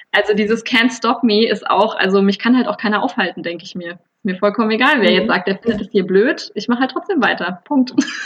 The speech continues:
Speaker 2: Ja,
Speaker 1: Ja.
Speaker 2: ist auch super, genau die richtige Attitude. Ich glaube
Speaker 1: Genau.
Speaker 2: auch, dass man wirklich nur so im Leben weiterkommt, wenn man ständig
Speaker 1: Ja.
Speaker 2: darauf hört, was alle, was alle anderen einem erzählen. Du hast es vorhin
Speaker 1: Ja.
Speaker 2: schon so schön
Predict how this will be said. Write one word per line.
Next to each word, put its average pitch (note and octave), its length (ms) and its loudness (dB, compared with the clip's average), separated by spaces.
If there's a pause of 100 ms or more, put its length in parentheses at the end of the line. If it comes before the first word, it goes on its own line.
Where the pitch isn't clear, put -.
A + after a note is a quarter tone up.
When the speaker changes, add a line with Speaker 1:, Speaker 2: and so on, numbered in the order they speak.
(480)
Speaker 2:
Ja, F#4+ 100 4
Speaker 1:
Ja. F#4+ 40 4
Speaker 2:
ist F#4 60 0
auch E4+ 80 2
super, F4 260 2 (100)
genau B3 200 0
die B3+ 80 0
richtige C4 360 -4
Attitude. A3 480 -6
Ich - 140 -6
glaube A#3 240 2
Speaker 1:
Genau. A3 140 2
Speaker 2:
auch, F#3+ 180 -2
dass A3 80 0 (100)
man A3 220 0
wirklich A#3+ 320 -2
nur A3+ 160 0
so G#3+ 240 2
im A3+ 160 2
Leben G#3+ 240 2
weiterkommt, G#3+ 500 -2
wenn G3+ 60 -4
man G3+ 140 -2
ständig G#3+ 320 0
Speaker 1:
Ja. F3+ 60 -4
Speaker 2:
darauf G#3+ 300 0
hört, A3+ 180 -4
was G#3 120 -6
alle, G#3+ 380 4 (360)
was - 160 -2
alle A3 220 2
anderen A3+ 380 2
einem G3 200 2
erzählen. G#3+ 440 0
Du A3 80 0
hast G#3+ 100 -4
es G#3 140 -12
vorhin A#3 220 -2
Speaker 1:
Ja. - 20 0
Speaker 2:
schon G#3+ 160 -6
so G#3 80 -8
schön G3 200 -10